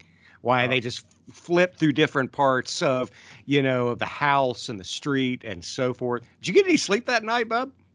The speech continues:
Speaker 2: No, no,
Speaker 1: <laughs>
Speaker 2: 'cause all I could think about was looking around in my bedroom thinking, "Oh my goodness, like, is he in here?" Because,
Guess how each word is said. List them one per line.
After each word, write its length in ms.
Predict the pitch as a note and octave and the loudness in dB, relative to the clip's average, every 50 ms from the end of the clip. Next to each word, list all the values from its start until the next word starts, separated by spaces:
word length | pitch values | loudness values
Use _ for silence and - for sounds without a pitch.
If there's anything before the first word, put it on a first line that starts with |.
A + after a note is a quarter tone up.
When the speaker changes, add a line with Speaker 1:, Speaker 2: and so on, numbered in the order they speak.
| _ - | _ -4
Speaker 2:
No, 600 | A#2+ A#2+ A#2+ A#2 A#2 A2+ A2 G#2 G2+ F#2+ F2+ F2+ G2 | 0 0 2 2 2 2 2 0 0 -2 -4 -6 -8
no, 480 | G#2+ G#2 G#2+ A2 A2 G#2+ G#2 G#2 G2 F2+ | -8 -4 -2 0 2 4 4 2 0 -2
Speaker 1:
<laughs> 40 | - | -4
Speaker 2:
'cause 120 | G2+ - - _ - C3+ | -12 -16 -16 _ -4 0
all 180 | C#3 D3 D#3 D3+ | 2 2 2 0
I 60 | C#3 | -2
could 260 | - C#3 A2 F#2+ _ | -2 -4 -6 -6 _
think 240 | - B2+ B2 B2 A#2 | -4 -2 -2 -2 -2
about 480 | A#2 G2+ G#2 G#2+ G#2+ G2+ G2 F#2+ - - | -2 -2 0 2 2 2 2 -2 -4 -10
was 260 | G2 F#2+ F2+ F2 A2 | -10 -10 -10 -10 -8
looking 300 | B2+ A#2 B2 A#2 A#2+ G#2 | -4 -4 -4 -2 -2 -4
around 320 | G#2 G#2+ A2 A2 G#2+ G#2 | -4 -2 0 0 0 -2
in 60 | F#2+ F#2 | -4 -6
my 100 | F2+ F2 | -8 -10
bedroom 580 | E2+ F2+ G#2 G2+ G2+ F#2+ F#2+ G2 G2+ F#2+ F#2 F2+ | -8 -6 -4 -4 -4 -4 -4 -4 -4 -4 -6 -8
thinking, 320 | - F2 F2 - F2 F2+ | -8 -10 -12 -12 -12 -12
"Oh 160 | F#2+ F#2+ F#2+ | -6 -6 -6
my 120 | G2 F2+ F2+ | -4 -4 -6
goodness, 460 | F2+ F#2 G2 F#2+ F#2+ G2 F#2+ F2+ - | -4 -2 -2 -2 -2 -2 -4 -4 -2
like, 280 | G#2+ G2+ F#2 F#2 F#2+ - _ _ _ _ - | 0 0 0 0 -2 -6 _ _ _ _ -14
is 140 | - F#2+ F2+ | -12 -12 -10
he 160 | F#2 F#2 F#2 | -8 -8 -8
in 120 | E2+ D#2+ | -8 -8
here?" 400 | F2 F#2 G#2+ G#2+ A2 A2+ A2+ A2+ | -6 -2 0 2 2 2 2 2
Because, 560 | G#2+ F#2 F#2 - G#2+ G2+ G2 F#2+ F#2 - - | 0 -4 -6 -2 -2 0 0 0 -4 -8 -12